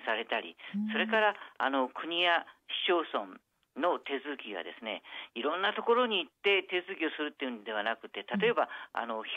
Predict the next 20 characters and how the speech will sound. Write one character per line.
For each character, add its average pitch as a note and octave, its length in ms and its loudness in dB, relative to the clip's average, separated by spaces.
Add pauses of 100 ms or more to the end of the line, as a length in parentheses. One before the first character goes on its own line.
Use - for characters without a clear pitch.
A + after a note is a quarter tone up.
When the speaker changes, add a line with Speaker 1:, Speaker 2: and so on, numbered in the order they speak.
(180)
Speaker 1:
っ D3 40 0
越 - 60 2
し - 60 2
を D3 80 2
す - 120 -6
る C3+ 80 -6
と C#3+ 80 -2
き C3+ 120 -8
に、 G#2+ 200 -10 (380)
あ G#2+ 180 2
の、 G2+ 280 -6 (160)
市 - 0 -
町 D3 240 4
村 G#2 160 -2
か G#2+ 140 2
ら G#2 180 4 (720)
出 G3+ 160 8
る G#3+ 140 0 (160)
市 - 40 2
町 D#3 160 4